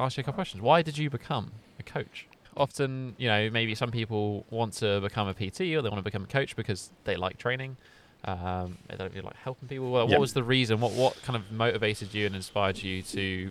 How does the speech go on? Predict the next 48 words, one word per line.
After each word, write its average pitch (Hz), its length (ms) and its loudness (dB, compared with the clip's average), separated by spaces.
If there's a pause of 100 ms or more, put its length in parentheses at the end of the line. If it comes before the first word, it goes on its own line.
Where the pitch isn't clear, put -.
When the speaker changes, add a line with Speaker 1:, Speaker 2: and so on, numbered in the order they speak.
(160)
Speaker 1:
become 98 680 -4
a 107 80 -6
coach? - 580 -8
Speaker 2:
A - 60 -6
few 202 180 -2
things 151 240 4
were 104 80 -2
going 98 180 8
on 95 200 0 (100)
when 98 140 -4
I 95 40 0
decided 95 360 2
to - 120 -10
become 90 280 -6
a - 20 -6
coach. - 420 -2 (560)
Uh, 92 500 -2 (520)
I - 60 -8
don't 139 100 2
know 143 60 4
if 135 100 0
you 127 100 4
remember 117 300 6
Elliot 104 280 2
Hulse. - 460 4
I 104 40 0
was 101 100 -2
actually 127 220 0
watching 107 300 -2
a 98 60 2
lot 98 260 2
of 104 100 -2
his 95 180 -2
videos 98 380 4
at 95 80 0
the 95 80 -4
time. 92 260 0
So 98 100 -2
I - 20 4
was 95 100 0
at 117 60 -2
university. 101 600 2 (640)
Uh, - 20 0
and 95 140 0
Speaker 1:
We - 40 4
Speaker 2:
I - 20 6
s- 120 80 4
Speaker 1:
should 156 140 4